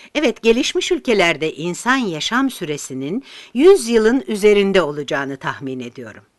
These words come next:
Tabii bunun iyi ya da kötü bir şey olduğu tartışmasına girmeyeceğim.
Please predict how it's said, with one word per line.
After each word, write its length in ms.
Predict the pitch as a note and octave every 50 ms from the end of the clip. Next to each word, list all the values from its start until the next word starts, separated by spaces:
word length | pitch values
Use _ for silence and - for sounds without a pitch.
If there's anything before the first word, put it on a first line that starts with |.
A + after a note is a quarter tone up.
| _ _ _ _ _ - - - - _
Tabii 380 | - A3 G3+ F#3 F#3+ F3+ D#3+ - - - - -
bunun 360 | D#3+ F3+ F#3+ G3+ G3+ G3 E3+ - - _ _ -
iyi 240 | G3+ A#3 A#3 A3+ A3
ya 140 | F#3+ E3+
da 140 | E3 E3 D#3+
kötü 300 | - F#3 E3+ - G#3+ G3+
bir 60 | G3
şey 240 | F#3 - - D#3 D#3
olduğu 340 | D#3 D#3 D#3+ D3+ F3 F3 C3
tartışmasına 800 | - D#3+ D3+ D3 - - C#3 - - C#3 C3+ - D#3+ F#3+ D4+ F#4+
girmeyeceğim. 680 | C#4+ D4+ D4 G3+ D#3 C#3+ C3+ B2 A#2 - A2+ A2 A2+